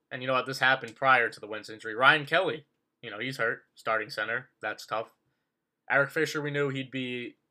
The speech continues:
you know, rehabbing his way back. We didn't really expect him to be ready week one, but,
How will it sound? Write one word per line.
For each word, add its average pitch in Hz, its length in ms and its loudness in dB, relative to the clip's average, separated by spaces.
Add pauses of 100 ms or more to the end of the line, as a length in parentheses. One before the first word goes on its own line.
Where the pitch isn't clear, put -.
you 117 80 -14
know, 107 220 -10
rehabbing 120 480 0
his 110 80 -10
way 117 140 -2
back. 113 360 0 (920)
We 123 80 -10
didn't 135 180 -6
really 127 180 -2
expect - 380 -2
him 123 100 -8
to 120 60 -12
be 123 120 -8
ready 123 220 -4
week 123 220 -12
one, 127 300 -10 (380)
but, 117 180 2